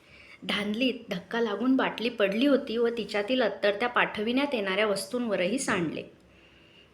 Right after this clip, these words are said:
ते सामान सर्व पॅक करून फिजी बेटात पाठविण्यात आले. रामचरणला ते पार्सल मिळाले. रामचरण दिवसा काम करून दमला भागला होता.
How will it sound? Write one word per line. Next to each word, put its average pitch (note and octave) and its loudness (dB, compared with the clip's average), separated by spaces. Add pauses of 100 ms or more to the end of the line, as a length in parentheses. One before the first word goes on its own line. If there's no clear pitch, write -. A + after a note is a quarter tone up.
ते D4 10
सामान C4+ 4
सर्व D4 4
पॅक A3 4
करून C4+ 4
फिजी B3 0
बेटात A#3+ 6
पाठविण्यात G3+ 0
आले. D3+ -4 (520)
रामचरणला A3 2
ते A#3 0
पार्सल A3+ 2
मिळाले. F3 0 (200)
रामचरण G#3 0
दिवसा A3 0
काम B3 -4
करून G3+ -4
दमला G3+ -2
भागला F#3+ -6
होता. - -10